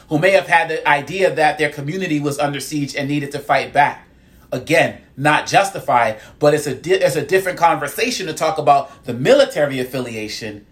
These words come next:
It's a lot easier to just say, "B L M, Black Lives Matter, we're coming for you." And so I think all of us need to do a better job of being responsible, particularly with the media. Let's condemn ignorance and violence wherever we see it,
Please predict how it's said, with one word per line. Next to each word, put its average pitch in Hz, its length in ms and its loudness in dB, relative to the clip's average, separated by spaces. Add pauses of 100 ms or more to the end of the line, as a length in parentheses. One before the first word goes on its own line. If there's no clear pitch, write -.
(400)
It's 143 160 -6
a - 20 -2
lot 156 240 2
easier 143 300 -2
to 127 80 -6
just 135 180 -8
say, 127 320 -4 (180)
"B 127 200 -2
L 120 160 0
M, 110 220 -2
Black 117 260 -2
Lives 110 180 -6
Matter, 113 260 -2
we're 107 100 -6
coming 113 260 -8
for 110 180 -6
you." - 220 -12 (520)
And 151 120 0
so 170 120 2
I 156 100 4
think 185 200 -6
all 175 220 6
of 180 80 -2
us 180 120 -4
need 165 120 -6
to 156 80 -4
do 151 120 0
a 139 60 2
better 143 220 2
job 135 240 2
of 127 80 -8
being 127 200 -4
responsible, 147 800 -2 (280)
particularly 156 560 -2
with 139 200 -2
the 127 80 -8
media. 147 560 2 (160)
Let's 147 200 2
condemn 151 420 2
ignorance 147 400 0
and 123 100 -8
violence 139 400 2
wherever 135 340 0
we 123 120 -4
see 160 280 -6
it, 160 160 -2